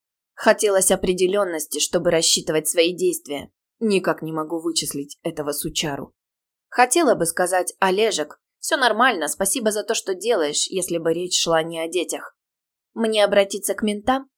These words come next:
"Что они сделают, если я не могу?" На этот раз он рычал от бессилия. Она сбавила обороты.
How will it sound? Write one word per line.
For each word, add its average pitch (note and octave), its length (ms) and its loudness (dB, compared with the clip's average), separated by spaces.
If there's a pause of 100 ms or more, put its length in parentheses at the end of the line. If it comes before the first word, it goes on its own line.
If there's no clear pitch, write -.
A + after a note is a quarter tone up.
(240)
"Что - 340 4
они G3+ 340 0
сделают, D3+ 460 0
если D#3+ 260 0
я F3 220 2
не D#3 120 -10
могу?" C#3+ 420 -6 (320)
На G#3+ 200 4
этот F3 240 0
раз F#3 260 0
он E3 120 -6
рычал E3+ 500 -2
от D3 100 -6
бессилия. D#3 680 -4 (560)
Она B3 260 4
сбавила A#3+ 460 2
обороты. G#3+ 600 0